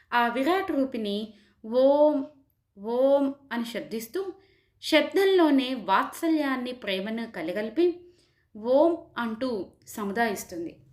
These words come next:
అవి ఉస్ ఉస్ అనంటే, ఆ అణువులు, కీటకాలు పాముల్లాగా బుసగొడుతూ ఉంటే, అమ్మ ఓంకారం చేస్తుందంట.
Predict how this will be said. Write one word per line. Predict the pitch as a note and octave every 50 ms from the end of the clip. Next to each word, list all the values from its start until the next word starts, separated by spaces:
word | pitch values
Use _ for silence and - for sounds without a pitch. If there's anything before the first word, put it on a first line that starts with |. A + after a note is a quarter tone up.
| -
అవి | G#3+ G#3+ G#3 G3 G#3+ G#3 G3+ G3 F#3 F#3 - - - - _ _ _ -
ఉస్ | C4+ - - - - C#4
ఉస్ | - - - - - C4+ - B3+
అనంటే, | B3+ A#3+ A3+ G3+ F#3+ F#3+ C#4 D4+
ఆ | D#4 G3+ - G#3+ G#3 G3+ G3
అణువులు, | F#3+ G3+ G#3 G#3+ A3 A3 A#3 A3 A3+ -
కీటకాలు | G3 F#3 E3 G#3+ G#3 A3 G#3 G#3 G#3 G#3
పాముల్లాగా | G#3 - F#3+ F#3+ G3 G3+ G#3+ G#3+ G#3 G3+ F#3+ F#3+
బుసగొడుతూ | F#3 F#3 F#3 G3+ F#3 G#3+ G3+ - - G#3 G3
ఉంటే, | F#3 G#3+ - D#4+
అమ్మ | D4+ B3+ A3+ B3 C4+
ఓంకారం | B3+ A#3+ A#3 B3+ C4 C4+ C4+ C4 B3+ A#3+ A#3 A3+
చేస్తుందంట. | G#3+ G#3 - - F#3+ F#3 F#3 F3 E3+ F3